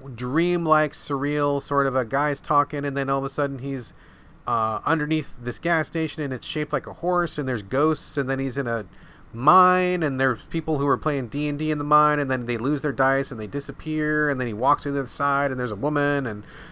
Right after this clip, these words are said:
I'm just, you know, like, I get it, right? Like, it's an indie game, it's an art house game, but I,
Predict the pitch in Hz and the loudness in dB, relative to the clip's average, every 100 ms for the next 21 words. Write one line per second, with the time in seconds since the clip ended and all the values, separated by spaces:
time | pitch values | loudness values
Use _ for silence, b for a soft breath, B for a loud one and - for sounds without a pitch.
0 | B 226 269 294 254 294 262 233 226 - | B 4 6 4 6 10 12 10 8 2
1 | 208 196 233 123 120 139 139 147 135 135 | 0 6 6 6 4 4 4 0 0 -2
2 | 160 160 151 151 143 120 123 127 123 123 | 0 -2 -2 -2 -2 -4 0 0 0 -2
3 | - 127 127 123 113 B B B B - | -2 -2 -2 -4 -8 B B B B 6
4 | 156 151 151 151 - - - - - - | 8 10 8 4 0 -12 -20 -20 -20 -8
5 | - 156 | 0 0